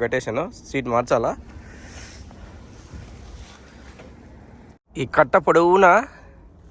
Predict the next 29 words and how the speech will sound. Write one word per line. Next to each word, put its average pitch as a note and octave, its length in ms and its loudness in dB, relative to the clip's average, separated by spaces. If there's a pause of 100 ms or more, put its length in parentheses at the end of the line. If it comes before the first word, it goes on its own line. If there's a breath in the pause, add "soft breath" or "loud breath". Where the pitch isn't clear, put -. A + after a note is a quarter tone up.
(180)
చెట్లు E3+ 220 -2
కనబడుతున్నాయి D3 420 2
కదా, E3 140 2 (640 soft breath)
వీటిని C3+ 320 -4
చెర్రీ D3 280 2
బ్లాసమ్ D3 380 4
చెట్లు C3 200 0
అంటారు. A#2+ 280 -2 (840 soft breath)
ఇక్కడ C3 200 0
అంతా C#3 240 2
కూడాను C#3 300 4
ఆకులు C#3+ 260 2
నలిపినాయి B2+ 360 -2
కదా, C#3+ 120 -2 (640 soft breath)
ఇక్కడ C#3 140 0 (120)
మొగ్గలు D3 280 4
వస్తాయి. C3 320 -2 (1000 soft breath)
ఏప్రిల్ C3+ 300 -2
నెలలో C3 240 4
అలా C3 160 4 (840 soft breath)
మొగ్గలు B2+ 280 2
వచ్చి D3 180 -4 (100)
తెల్ల C#3 520 0
పూలు D#3+ 180 0
కాస్తాయి. C#3 400 0
చెట్లు D3+ 300 -4
నిండా C#3+ 220 2 (120)
తెల్లగా D#3 760 -2
ఉంటుంది. C#3 280 0